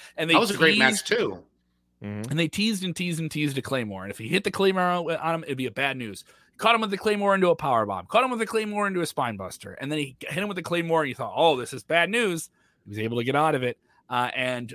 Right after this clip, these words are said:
Speaker 1: Drew McIntyre was able to get out of the big ending. Uh, but, you know, it was one more big ending through the ropes, and Drew McIntyre got pinned. Uh, Big E retains the title.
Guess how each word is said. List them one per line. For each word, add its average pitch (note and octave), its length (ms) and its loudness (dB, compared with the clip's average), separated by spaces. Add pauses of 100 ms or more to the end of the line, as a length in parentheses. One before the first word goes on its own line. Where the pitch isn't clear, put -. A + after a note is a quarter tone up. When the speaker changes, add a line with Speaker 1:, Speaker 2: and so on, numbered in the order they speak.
Speaker 1:
Drew C#3+ 200 0
McIntyre E3+ 440 2
was B2+ 140 -2
able C3 180 -2
to B2 60 -8
get C3 120 -2
out C3 100 2
of B2+ 60 -4
the B2+ 60 -6
big C#3 180 -2
ending. D3 400 0 (280)
Uh, A2+ 240 0 (100)
but, C3+ 260 2 (120)
you C3+ 100 0
know, B2 240 -2
it C3 60 0
was A#2+ 180 -4
one E3+ 200 6
more F#3 180 4
big E3 200 2
ending D3+ 380 0
through F3+ 180 4
the E3+ 100 8
ropes, C#3 480 2 (280)
and A2+ 260 -4
Drew D#3 160 6
McIntyre B2 560 2
got G#2 200 -4
pinned. F2+ 360 -14 (360)
Uh, G#2+ 300 -2 (140)
Big D#3 200 2
E C#3+ 160 2
retains A#2 400 -4
the A2 80 -8
title. F#2+ 440 -10